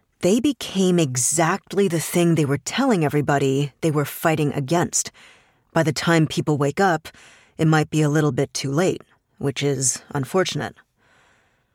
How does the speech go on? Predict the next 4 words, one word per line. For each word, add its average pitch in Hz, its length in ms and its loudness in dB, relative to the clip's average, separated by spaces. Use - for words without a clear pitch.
A 180 60 -2
discredited 240 640 0
ruling 151 400 2
class, - 540 -2